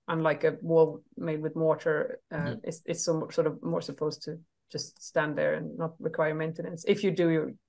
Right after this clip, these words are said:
Speaker 1: the job right.
Speaker 2: Yeah.
Speaker 1: Yeah. Great. Let's see here if we got some questions coming in. Yeah, maybe we should move on to the next poll question. Uh,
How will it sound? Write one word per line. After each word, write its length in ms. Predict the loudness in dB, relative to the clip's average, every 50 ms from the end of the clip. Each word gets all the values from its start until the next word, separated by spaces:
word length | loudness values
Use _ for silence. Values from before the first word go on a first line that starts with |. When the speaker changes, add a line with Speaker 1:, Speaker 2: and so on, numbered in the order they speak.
| _ _
Speaker 1:
the 120 | -14 -10 -2
job 260 | 0 0 0 0 -2
right. 200 | -2 -2 -2 -6 -10 _ _ _ _ _ _ _ _ -8
Speaker 2:
Yeah. 220 | -4 -4 -4 -4 -6 -10 _ _ _ _ _ _
Speaker 1:
Yeah. 240 | -8 -6 -6 -6 -6 -8 _ _ _ _ _ _ _ _ _ _ _ _ _ _ _ _ _ _ _ _ _ _ _ _ _ _ _ _ _ _ _ -10
Great. 460 | -8 -6 -6 -8 -8 -12 _ -20 _ _ _ _ _ _ _ _ _ _ _ _ _ _ _ _ _ _ _ _ _ _ _ -20 _ -16 -16
Let's 160 | -12 -10 -10
see 220 | -10 -8 -8 -8 -6
here 360 | -6 -6 -6 -6 -6 -8 -10 -14
if 200 | -18 -18 -20 -18 -16
we 60 | -16
got 220 | -12 -10 -10 -10 -10 _ -18
some 360 | -20 -16 -14 -14 -14 -14 -14 _ _ _
questions 540 | -12 -12 -12 -12 -12 -12 -10 -10 -10 -10 -12
coming 380 | -14 -10 -8 -6 -6 -4 -4
in. 320 | -6 -6 -6 -6 -8 -10 -12 _ _ _ _ _ _ _ _ _ _ _ _ _ _ _ _ _ _ _ _ _ _ _ _ _ _ _ _ _ _ _ _ _ _ _ _ _ _ _ -8
Yeah, 300 | -6 -2 0 -2 -2 -2 -8 -12 -6
maybe 320 | -2 0 0 2 4 4 4
we 80 | 4
should 320 | 4 6 4 4 4 4 0
move 160 | 2 4 4
on 160 | 4 4 2
to 80 | 0 2
the 100 | 2 4
next 280 | 4 2 -2 -2 -10 _
poll 160 | 2 4 4 4
question. 680 | 4 2 2 2 2 2 2 4 4 2 0 -2 -4 _ -20 -14 -8
Uh, 360 | -4 -2 0 0 2 0 0